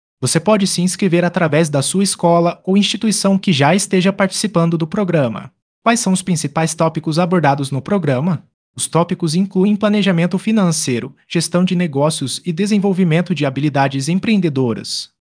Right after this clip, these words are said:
Quem pode ensinar no programa de ensino em educação empreendedora para jovens estudantes? Professores capacitados e treinados pelo programa são os responsáveis por ensinar.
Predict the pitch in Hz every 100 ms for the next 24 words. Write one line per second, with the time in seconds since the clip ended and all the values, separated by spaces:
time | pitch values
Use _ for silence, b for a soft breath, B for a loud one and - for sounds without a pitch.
0 | _ 220 208 202 202 - 151 131 135 143
1 | 180 165 170 180 175 175 - 143 160 180
2 | 185 190 - - 190 220 202 165 156 147
3 | 151 160 156 135 151 165 160 170 - 135
4 | 120 107 - - - - _ _ _ 147
5 | 135 175 190 190 190 208 202 196 202 196
6 | 175 185 - - 185 202 180 165 175 170
7 | 185 185 185 202 165 180 185 190 196 214
8 | 202 208 190 180 175 180 - 185 190 190
9 | 170 139 107 -